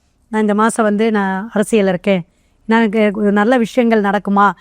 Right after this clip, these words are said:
எனக்கு ஒரு சப்போர்ட்டிவ் கிடைக்குமா?" இப்ப எல்லாம் கேட்க ஆரம்பிச்சிட்டாங்க.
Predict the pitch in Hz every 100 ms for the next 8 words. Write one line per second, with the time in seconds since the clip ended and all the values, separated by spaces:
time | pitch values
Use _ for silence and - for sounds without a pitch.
0 | _ _ - 226 220 220 214 240 220 311
1 | 254 277 220 214 208 214 214 202 214 254
2 | 233 254 247 240 247 - 214 185